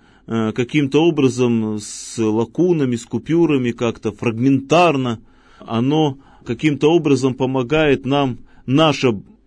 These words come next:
бытовое, обыденное мировоззрение дополнить какими-то представлениями об иррациональном, о непознаваемом, о сверхъестественном, о загробной жизни,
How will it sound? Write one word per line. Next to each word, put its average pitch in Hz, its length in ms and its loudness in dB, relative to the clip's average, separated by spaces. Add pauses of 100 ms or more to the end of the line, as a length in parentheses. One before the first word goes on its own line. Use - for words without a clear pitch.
(220)
бытовое, 143 920 4
обыденное 131 720 0
мировоззрение 123 840 -2
дополнить 151 680 2
какими-то 139 540 -2
представлениями 123 1080 -2 (760)
об 131 440 4 (120)
иррациональном, 135 1200 2
о 107 160 -2
непознаваемом, 110 1160 -2 (540)
о 117 360 2
сверхъестественном, 135 1500 0
о 104 40 -4
загробной 113 640 -2
жизни, 135 760 -2